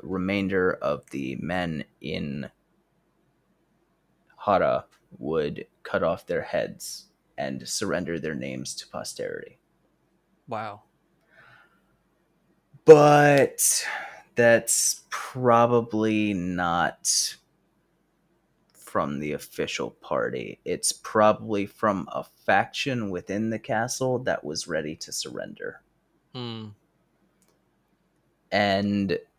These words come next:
Speaker 1: Itakura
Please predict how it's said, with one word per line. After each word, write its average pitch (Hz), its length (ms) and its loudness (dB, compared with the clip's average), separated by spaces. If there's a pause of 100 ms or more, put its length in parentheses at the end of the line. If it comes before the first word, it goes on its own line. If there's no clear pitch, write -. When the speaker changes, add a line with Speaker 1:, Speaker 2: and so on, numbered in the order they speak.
(1900)
Speaker 1:
Itakura 110 920 6